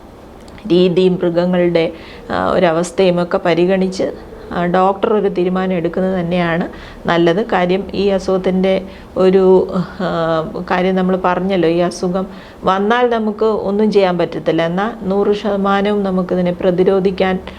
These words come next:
വല-, വളരെ ഫലപ്രദമായിട്ടുള്ള ഒരു വാക്സിൻ നമ്മുടെ കയ്യിലുണ്ട്.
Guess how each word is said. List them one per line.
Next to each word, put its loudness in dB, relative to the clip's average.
വല-, 0
വളരെ 2
ഫലപ്രദമായിട്ടുള്ള 0
ഒരു -6
വാക്സിൻ -4
നമ്മുടെ -4
കയ്യിലുണ്ട്. -4